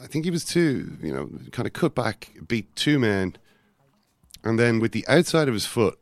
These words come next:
scooped a sort of chip from, you know, the kind of corner of the six-yard box over the goalkeeper, which is going in the far top corner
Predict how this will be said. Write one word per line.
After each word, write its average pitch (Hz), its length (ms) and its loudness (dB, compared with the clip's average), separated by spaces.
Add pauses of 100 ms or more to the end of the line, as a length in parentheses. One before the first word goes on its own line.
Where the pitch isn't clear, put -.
(200)
scooped - 760 0
a 101 80 -4
sort 101 180 -8
of 87 100 -8
chip - 440 0
from, 92 380 -4 (260)
you 147 80 -6
know, 110 80 0
the 87 80 -2
kind 104 120 0
of 92 60 -2
corner 131 320 2
of 101 80 -2
the 92 60 -10
six-yard 92 380 -4
box 80 300 -4
over 127 380 2
the 107 60 -4
goalkeeper, 98 560 -4
which - 240 -8
is 98 120 -8
going 165 440 2
in 101 460 0
the 95 100 -8
far 127 280 -2
top - 320 -8
corner 104 540 -2